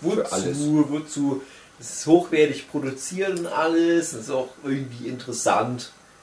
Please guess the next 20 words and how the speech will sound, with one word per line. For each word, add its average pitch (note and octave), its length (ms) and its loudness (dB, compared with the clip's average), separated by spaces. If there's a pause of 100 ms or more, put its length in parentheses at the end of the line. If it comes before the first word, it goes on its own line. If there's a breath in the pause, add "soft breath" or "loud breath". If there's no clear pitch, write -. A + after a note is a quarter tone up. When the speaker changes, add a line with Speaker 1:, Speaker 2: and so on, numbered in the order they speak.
(840)
Speaker 1:
Aber - 280 -10
ich - 300 -10
wusste C#3+ 300 -2
gar A#2 180 8
nicht, A#2+ 320 -2 (300)
um A2 180 -8
was G#2+ 220 2
es - 180 -6
da F#2+ 100 -2
geht. A2 440 -4
Und F#2+ 100 -6
ich F#2 100 -12
denk B2+ 220 -4
mir B2 140 4
auch, A2+ 160 0 (380 loud breath)
wenn A2+ 160 -2
du A2 60 -2
die D#3+ 220 -8
Serie C3+ 720 0 (560)
entkoppelst B2 1000 -2